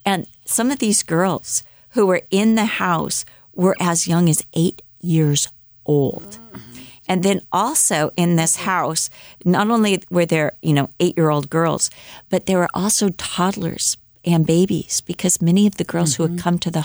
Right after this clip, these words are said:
Speaker 1: home
Speaker 2: Mm-hmm.
Speaker 1: were pregnant, not knowing who the father, you know, was,
Speaker 2: Yeah.
Speaker 1: but they were in the home. And so,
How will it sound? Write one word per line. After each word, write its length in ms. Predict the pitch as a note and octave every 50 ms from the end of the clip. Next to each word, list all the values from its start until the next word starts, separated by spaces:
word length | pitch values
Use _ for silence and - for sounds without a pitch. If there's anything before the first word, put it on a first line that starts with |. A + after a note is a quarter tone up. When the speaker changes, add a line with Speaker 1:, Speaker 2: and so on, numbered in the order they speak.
| - -
Speaker 1:
home 320 | E3+ E3+ E3 D3 D3 G3
Speaker 2:
Mm-hmm. 240 | D#3 - G#3 G#3 G#3 G#3 - -
Speaker 1:
were 100 | F3 E3+
pregnant, 420 | - - - E3+ F#3 F#3+ - - _ _ _ _ -
not 180 | E3+ E3 -
knowing 260 | E3+ E3+ D#3+ E3 D#3+
who 120 | F3 F3 F3
the 80 | E3 D3
father, 520 | - - D#3 D#3 E3 - F3 E3+ D#3+ - - _ _ _ _
you 120 | - E3 D#3
know, 100 | D3 D3
was, 440 | C#3+ D3 E3 D#3+ D3 C#3+ - - - - - - F#3
Speaker 2:
Yeah. 100 | F3+ F3
Speaker 1:
but 160 | E3+ D#3+ E3
they 160 | F3+ F3+ F3+
were 160 | F3+ F#3 E3+ -
in 200 | F3 E3 D#3+ D#3
the 100 | D#3 D#3
home. 440 | - - - F3+ F3 E3 D3 - - _ _ - - - - - _
And 180 | - F3+ F3 F3
so, 320 | - - G3 F#3 F#3 -